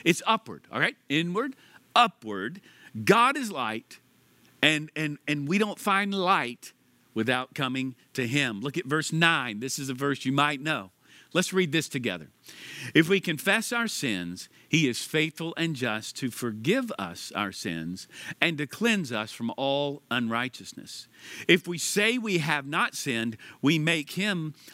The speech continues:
uh, a liar, and his word is not in us." So God tells us all have sinned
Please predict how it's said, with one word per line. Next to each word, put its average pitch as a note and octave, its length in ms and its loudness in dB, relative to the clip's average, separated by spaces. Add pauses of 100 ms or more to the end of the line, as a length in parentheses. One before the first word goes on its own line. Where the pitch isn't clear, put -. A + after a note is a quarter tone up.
(240)
uh, A#2+ 320 0
a C#3+ 80 0
liar, D#3+ 540 2 (400)
and C#3+ 160 2
his C#3 180 -2
word B2 520 0 (240)
is A2+ 240 2
not A#2 320 -4 (100)
in A#2 320 2
us." - 640 -8 (240)
So C#3 120 2
God F3 240 4
tells G#3 240 -2
us D#3 120 -4
all A#3 380 4
have C#3 140 0
sinned F#2 400 -4